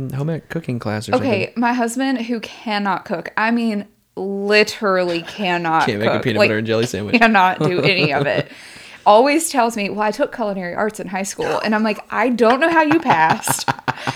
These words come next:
Speaker 2: And he always goes over this entire story of, like, his teacher was the manager at Little Caesars. And, like,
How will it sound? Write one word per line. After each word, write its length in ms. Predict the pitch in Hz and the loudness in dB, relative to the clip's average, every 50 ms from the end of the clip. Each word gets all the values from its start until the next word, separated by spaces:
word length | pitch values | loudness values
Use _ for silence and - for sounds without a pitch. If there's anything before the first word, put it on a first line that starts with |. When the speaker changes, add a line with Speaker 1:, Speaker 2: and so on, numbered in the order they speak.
| - - - - - - - - - - - | -4 -4 -6 -6 -6 -8 -10 -8 -2 4 4
Speaker 2:
And 560 | - 370 269 302 320 269 254 247 240 359 - - - - 190 185 - - - 196 180 | 4 6 6 6 8 8 8 6 6 4 0 -2 -2 2 2 2 2 4 4 4 6
he 140 | 381 359 330 | 6 6 8
always 360 | - - 233 254 277 311 294 302 | 8 8 8 8 6 6 4 4
goes 180 | 330 320 302 | 4 4 6
over 200 | 294 277 277 269 | 6 6 6 6
this 160 | 262 254 262 269 | 6 6 6 4
entire 440 | 247 226 254 226 208 220 254 311 | 2 0 2 4 6 6 6 6
story 580 | 320 - - 269 233 226 220 214 214 220 214 208 | 4 2 2 2 4 4 6 6 6 6 4 4
of, 280 | - 226 220 214 208 220 | 6 6 6 6 6 4
like, 220 | 220 196 202 233 | 4 4 4 2
his 200 | 254 247 220 214 | 2 0 -2 -2
teacher 560 | - - 254 269 269 330 - - - 294 294 285 | -2 -2 -2 -2 0 0 0 0 2 2 2 2
was 260 | 247 233 226 226 190 | 0 0 0 0 0
the 260 | 208 196 190 185 180 175 | 0 2 2 2 0 0
manager 440 | 202 208 214 233 254 247 269 240 196 | 0 -2 0 0 0 2 2 2 2
at 100 | - 185 | 2 2
Little 180 | 214 240 277 | 2 2 2
Caesars. 800 | 262 - 262 233 240 214 233 214 208 208 208 202 202 202 254 247 262 | 2 0 0 0 0 2 2 4 6 6 6 6 6 6 4 4 4
And, 180 | 247 240 247 | 4 6 6
like, 160 | 254 330 - | 6 6 6